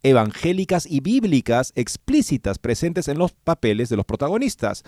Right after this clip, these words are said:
a partir de la escena en la que Caviezel le recuerda al pedófilo Oginski la piedra de molino que podría colgarse del cuello. Seguramente el esnovismo y la indiferencia con que muchos medios socialistas, liberales, progresistas miran la película también se deriva del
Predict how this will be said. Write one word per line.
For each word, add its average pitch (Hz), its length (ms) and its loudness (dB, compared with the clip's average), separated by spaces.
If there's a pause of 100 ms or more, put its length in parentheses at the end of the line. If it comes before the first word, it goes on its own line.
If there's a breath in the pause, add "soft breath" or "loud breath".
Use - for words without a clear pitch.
(300 loud breath)
a - 120 0
partir - 240 2
de 147 80 2
la 131 80 4
escena 135 240 0
en 131 60 0
la 117 80 0
que 135 100 -2
Caviezel 151 560 0
le - 80 0
recuerda 127 460 2
al 127 80 -2
pedófilo 123 580 4 (280 soft breath)
Oginski 156 760 2 (640)
la 90 220 -6
piedra 160 340 6
de 160 120 8
molino 151 420 6
que 104 100 0
podría 101 340 2
colgarse 113 480 2
del 160 160 2
cuello. 170 460 2 (720 soft breath)
Seguramente 240 640 6
el 175 60 4
esnovismo 110 1000 0
y 120 100 -2
la 127 60 2
indiferencia 117 760 2
con 107 160 0
que 107 120 -4
muchos 135 420 2
medios 131 380 2
socialistas, 110 800 -4
liberales, 110 760 2
progresistas 98 880 -6
miran 131 260 0
la 113 100 2
película 127 460 0
también 202 360 -2
se 240 120 0
deriva 208 340 2
del 190 200 2